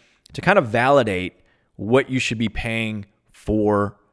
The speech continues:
the products that you are sourcing, at least to kinda get an idea.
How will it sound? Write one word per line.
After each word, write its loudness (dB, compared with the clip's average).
the -6
products 0
that -8
you -8
are -6
sourcing, -8
at -12
least 2
to 2
kinda -2
get 4
an 4
idea. -2